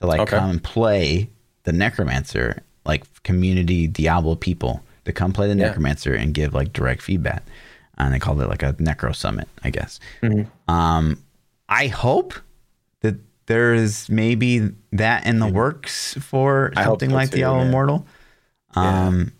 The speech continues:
Speaker 1: 'cause internal, like, internally, you know, testing at Blizzard, I think that's good, and I, you know, I'm excited that they're doing that, but <laughs> I, I, I hope that they, I don't know, 'cause I feel like most community members would, like, approach of, like, "We want this to be a really good game. We want this to be a good
Speaker 2: Mm-hmm.
Speaker 1: Diablo game." And so, like, let's
Speaker 2: Yeah, I,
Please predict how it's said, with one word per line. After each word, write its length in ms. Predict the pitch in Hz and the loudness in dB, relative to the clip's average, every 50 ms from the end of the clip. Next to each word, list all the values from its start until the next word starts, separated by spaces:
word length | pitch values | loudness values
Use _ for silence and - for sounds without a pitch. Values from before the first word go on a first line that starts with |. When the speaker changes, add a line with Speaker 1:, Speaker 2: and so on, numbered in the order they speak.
| _ _ _ | _ _ _
Speaker 1:
'cause 160 | - 101 104 117 | -4 -2 0 0
internal, 580 | 113 104 - - 147 151 156 156 156 156 - - | 0 0 0 0 2 4 4 4 2 2 2 0
like, 160 | 110 110 104 | -2 0 0
internally, 680 | 110 101 - 143 139 135 135 135 131 127 127 123 120 | -2 0 2 2 2 4 4 2 2 2 2 2 2
you 100 | - 127 | 2 2
know, 140 | 120 113 113 | 2 2 0
testing 380 | 110 - 127 120 - 135 127 117 | 0 0 -4 -2 0 0 2 2
at 120 | 113 98 | 2 2
Blizzard, 420 | 101 107 117 123 120 127 123 117 - | 2 2 2 2 2 2 2 2 2
I 60 | - | 2
think 180 | - 156 147 | 0 0 0
that's 160 | 143 120 - - | 0 -2 -4 -4
good, 500 | - - 160 170 156 147 147 143 135 123 | -2 0 2 4 4 4 4 4 2 2
and 160 | 117 104 - | 0 0 0
I, 100 | - 78 73 | 0 -2 0
you 140 | 76 98 | 0 0
know, 140 | 85 80 76 65 | 0 0 0 0
I'm 80 | - 92 | -2 -4
excited 360 | 95 - - 95 90 87 90 | -2 0 0 0 0 0 0
that 100 | 92 87 | 0 0
they're 100 | - 85 90 | 0 0 0
doing 320 | 87 90 82 85 85 80 | 2 2 2 2 2 2
that, 200 | 78 73 67 - | 2 0 0 -2
but 140 | - 73 - - | -2 -2 -2 0
<laughs> 40 | - | 0
I, 140 | - - - - - - - - - - | 0 -2 -2 -4 -8 -10 -14 -16 -6 -6
I, 100 | 98 - - - _ - - - - _ _ _ | -6 -6 -6 -14 _ -20 -20 -20 -20 _ _ _
I 60 | - 98 | -2 0
hope 260 | 92 123 131 127 - | 2 2 0 0 0
that 160 | 127 107 - - | -2 -4 -2 0
they, 340 | 110 104 104 104 98 92 - - - - - - - | 0 2 4 2 2 0 -2 -8 -16 -20 -20 -8 -4
I 80 | - 226 | -2 0
don't 100 | 262 220 | 0 0
know, 60 | 170 127 | 0 0
'cause 120 | 123 135 | 0 0
I 60 | 160 156 | -2 0
feel 140 | - 202 196 | 2 2 2
like 100 | 190 156 | 2 4
most 220 | 143 143 147 - - | 2 2 2 2 0
community 260 | 151 131 127 127 123 | 0 0 2 2 2
members 360 | 120 120 120 113 117 113 104 | 2 2 4 4 2 2 2
would, 160 | 107 98 90 85 | 2 0 2 2
like, 280 | 87 87 85 - - - - - - - - - | 0 0 -2 -4 -10 -16 -20 -18 -16 -14 -8 -6
approach 340 | 95 - - 101 98 - 101 | -4 -2 0 -2 0 0 0
of, 100 | 87 92 | 0 0
like, 160 | 90 85 - | 0 0 0
"We 100 | 107 113 | 0 2
want 400 | 110 107 101 101 - - - - | 2 2 2 2 0 0 0 0
this 160 | 87 85 - | 0 -2 -2
to 100 | - 82 | -2 -2
be 120 | - 73 69 | 0 0 0
a 60 | 71 | 0
really 160 | 82 76 64 | 0 0 0
good 160 | - 87 85 | 0 -2 0
game. 260 | - 95 98 101 98 87 | 0 0 0 2 0 0
We 60 | 73 | 0
want 140 | 76 71 - | 0 0 -2
this 160 | - - - | -4 -4 -2
to 60 | - | -2
be 100 | - 65 | -4 -2
a 20 | |
good 160 | - 60 64 - | -2 0 0 0
Speaker 2:
Mm-hmm. 80 | 117 67 | 2 2
Speaker 1:
Diablo 280 | 67 69 80 82 76 | 2 0 0 0 0
game." 240 | - - - 78 - | 0 0 0 0 0
And 100 | - - | 0 -2
so, 140 | - - 98 | -2 -4 -4
like, 240 | - - - - - | -4 -4 -4 -4 -2
let's 360 | - - - - - - - | -2 -2 0 -2 -4 -2 0
Speaker 2:
Yeah, 180 | 143 143 123 - - | 0 2 2 2 2
I, 140 | 117 143 | 0 0